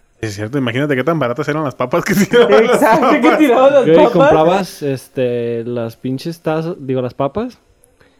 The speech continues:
Speaker 3: le sacabas el tazo y las pinches papas se las largabas a la
Speaker 1: ¡Órale a la
Speaker 3: chingada.
Speaker 1: verga! ¡Órale a la
Speaker 3: Sí.
Speaker 1: verga!
Speaker 3: Si bien, si bien les iba las papas, se las terminaba tragando mi papá o mi mamá.
Speaker 1: Exacto.
Speaker 3: Pero si no, se quedaban ahí o las tirábamos.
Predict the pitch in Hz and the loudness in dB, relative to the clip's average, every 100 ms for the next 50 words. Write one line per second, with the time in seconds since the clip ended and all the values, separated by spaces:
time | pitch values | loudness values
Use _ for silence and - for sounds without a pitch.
0 | _ - 135 135 131 160 180 131 139 175 | _ -4 -4 -4 -4 -2 -2 -2 -4 -6
1 | 165 131 - 131 131 135 135 147 135 120 | -8 -8 -8 -10 -10 -12 -12 -10 -8 -6
2 | 117 117 120 139 170 233 240 226 214 190 | -6 -6 -6 -4 -2 -2 0 0 -2 -2
3 | 165 127 220 277 269 240 220 202 156 - | -4 -4 -2 0 2 2 0 0 -2 -6
4 | - - 160 151 170 214 226 - - 156 | -16 -2 0 2 2 0 -2 -8 -4 -2
5 | 147 170 214 - 214 190 - 160 202 190 | 0 2 0 2 0 0 -2 -4 -4 -4
6 | 135 - 123 120 147 143 120 131 147 123 | -6 -6 -6 -6 -4 -4 -4 -4 -4 -6
7 | 110 120 135 139 107 123 147 _ _ _ | -6 -6 -4 -6 -6 -10 -14 _ _ _
8 | _ _ _ _ 113 113 - 139 127 120 | _ _ _ _ -8 -8 -6 -4 -2 -4
9 | 117 123 117 127 180 180 147 123 _ - | -8 -10 -8 -8 -10 -10 -12 -14 _ -16
10 | 127 120 117 135 131 160 147 139 127 147 | -12 -8 -8 -4 0 2 0 -2 -2 0
11 | 175 143 127 | 0 -2 -6